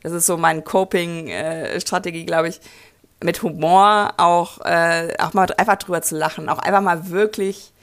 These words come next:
einfach so, also Lachen löst ja auch genauso viel wie Weinen was lösen kann. Ähm, und ich habe,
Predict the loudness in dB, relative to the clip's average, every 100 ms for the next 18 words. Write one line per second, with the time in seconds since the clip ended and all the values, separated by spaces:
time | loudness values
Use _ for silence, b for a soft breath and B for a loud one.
0 | b b b b -6 -4 -6 -6 -4 -4
1 | -6 _ -14 -14 -6 -4 0 0 0 -2
2 | 2 2 2 0 0 0 -2 -4 -4 -4
3 | -4 -2 0 0 0 -4 -4 -4 -4 -6
4 | -8 -10 -10 -12 b b b b b b
5 | b b b -10 -4 -2 -2 -4 -6 -8
6 | -2 -2 2 2 2